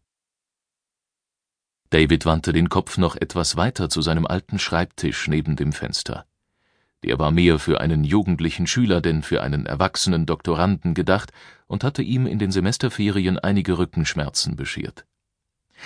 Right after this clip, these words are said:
Eine silberne Lampe stand darauf und an der Wand direkt darüber war der Satz E gleich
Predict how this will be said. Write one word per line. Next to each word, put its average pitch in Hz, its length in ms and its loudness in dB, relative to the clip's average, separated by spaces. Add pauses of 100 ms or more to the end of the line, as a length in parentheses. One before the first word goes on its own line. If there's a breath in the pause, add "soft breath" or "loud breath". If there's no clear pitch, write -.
(300 loud breath)
Eine 87 180 2
silberne 120 400 4
Lampe 82 480 0
stand 120 380 -2
darauf 120 420 0
und - 160 -4
an 92 140 -2
der 87 160 0
Wand 135 240 0
direkt 95 400 -6
darüber 92 420 0
war 82 140 2
der 78 120 2
Satz - 380 -2 (420 loud breath)
E 113 220 6
gleich 87 560 0